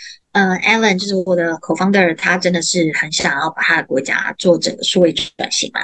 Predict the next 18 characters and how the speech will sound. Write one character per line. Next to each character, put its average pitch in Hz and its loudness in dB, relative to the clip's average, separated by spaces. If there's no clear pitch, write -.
然 - -
后 180 -2
他 185 4
本 180 -2
身 175 0
对 180 4
区 170 0
块 160 -2
链 151 -6
是 - -4
非 175 4
常 170 -6
有 139 -10
高 151 -2
度 156 -2
兴 - -2
趣 - -4
的， - -6